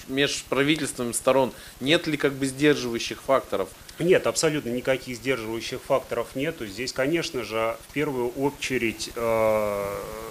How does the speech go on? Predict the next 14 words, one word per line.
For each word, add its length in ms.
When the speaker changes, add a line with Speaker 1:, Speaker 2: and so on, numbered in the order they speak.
Speaker 2:
необходимо 540
смотреть 420
просто 280
транспортные 640
коридоры, 640
потому 460
что, 340
э, 760
ну, 120
прямо 320
скажем, 340
что 400
Казахстан, 800
э, 720